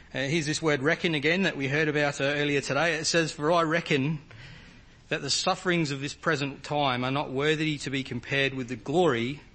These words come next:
which shall be revealed in us." Paul knew what was coming.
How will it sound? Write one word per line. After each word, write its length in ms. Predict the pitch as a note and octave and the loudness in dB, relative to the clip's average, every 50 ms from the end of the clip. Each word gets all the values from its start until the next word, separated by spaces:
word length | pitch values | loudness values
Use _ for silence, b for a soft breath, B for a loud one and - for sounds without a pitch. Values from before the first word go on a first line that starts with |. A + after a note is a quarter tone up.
| B B B B B B B B | B B B B B B B B
which 140 | C3+ D3 - | -6 -4 -2
shall 180 | - D#3+ D3+ | 0 0 2
be 140 | C#3 D3+ C#3+ | 2 2 2
revealed 340 | C3+ B2+ A#2 D3+ D#3+ D#3 C#3+ | 0 0 0 0 2 2 2
in 100 | C#3 B2 | 0 0
us." 460 | G#2+ G#2 - - - - - - - - - - B B B B - - - - | -2 -4 -6 -8 -8 -8 -10 -10 -14 -18 -20 -20 B B B B -20 -20 -10 -2
Paul 180 | - F#3 G3+ | 2 2 4
knew 220 | G3 F3+ E3+ D#3+ D3 | 4 4 4 2 0
what 100 | D3 C3 | -2 -2
was 140 | C#3 B2 - | -6 -6 -4
coming. 380 | - C3 A#2+ B2+ C3+ D#3 D3+ | -4 -2 -2 -2 -4 -6 -8